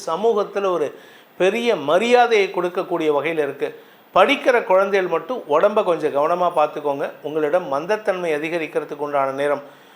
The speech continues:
உத்தியோக ரீதியாகவும் சரி, கலைத்துறை நண்பர்களுக்கும் சரி, உங்களுடைய உழைப்பின் ஊதியத்தை பெறுவதற்கு உண்டான யோகம் ஏற்படுகின்றது. உழைப்பின் மூலமாக உங்களுக்கு மரியாதைகள், கௌரவங்கள் கிடைக்கக்கூடிய வாய்ப்பு இருக்கு.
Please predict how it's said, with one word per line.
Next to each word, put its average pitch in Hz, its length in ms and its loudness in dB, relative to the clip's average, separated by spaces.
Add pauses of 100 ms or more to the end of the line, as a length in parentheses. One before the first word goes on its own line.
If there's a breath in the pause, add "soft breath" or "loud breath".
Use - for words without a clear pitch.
(160 loud breath)
உத்தியோக 226 520 4
ரீதியாகவும் 202 580 2
சரி, 180 400 -2 (240)
கலைத்துறை 208 500 2
நண்பர்களுக்கும் 175 760 0
சரி, 160 340 -2 (300 loud breath)
உங்களுடைய 170 600 2
உழைப்பின் 208 800 2 (340)
ஊதியத்தை 220 640 2
பெறுவதற்கு 190 580 2
உண்டான 156 280 2
யோகம் 180 360 2
ஏற்படுகின்றது. 156 680 0 (440 loud breath)
உழைப்பின் 226 640 6
மூலமாக 190 580 4
உங்களுக்கு 175 560 -2
மரியாதைகள், 196 840 2
கௌரவங்கள் 190 640 4
கிடைக்கக்கூடிய 165 640 -2
வாய்ப்பு 160 300 2
இருக்கு. 151 300 -2